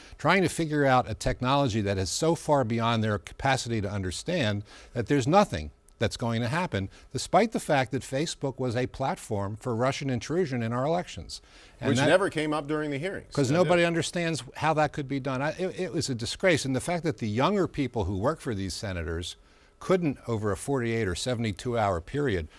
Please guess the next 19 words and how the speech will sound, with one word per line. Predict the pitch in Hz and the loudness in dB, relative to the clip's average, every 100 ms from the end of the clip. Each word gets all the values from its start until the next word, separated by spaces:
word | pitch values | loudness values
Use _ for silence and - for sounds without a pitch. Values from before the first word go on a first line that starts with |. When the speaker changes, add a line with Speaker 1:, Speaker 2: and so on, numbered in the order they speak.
| - - | -20 -14
Speaker 1:
string | - - 180 190 | -8 0 2 2
together | 113 135 135 107 | 4 4 4 4
enough | 95 113 107 - - | 2 2 0 0 4
thoughtful | 135 - - 95 | 4 4 -2 -6
questions | - 139 - - 85 78 | -2 -4 -4 -6 -6 -4
that | 95 104 | -4 -2
might | 117 120 | -2 0
actually | 113 - 113 98 | -2 -2 -2 0
have | 95 | -2
produced | - 92 104 95 107 | -4 -4 -4 -4 -6
information | 92 98 104 104 107 | -6 -4 -4 -4 -4
that | 92 | -6
could | - 98 | -6 -4
be | 90 | -2
used | 90 110 107 104 | 0 2 0 -2
in | 87 85 - | -4 -6 -6
legislation | 101 104 107 - 127 123 165 170 - - - | 0 0 0 0 2 0 -2 -6 -8 -20 -2
or | 98 101 | 2 6
regulation, | 113 113 123 127 123 147 | 6 4 2 0 0 -6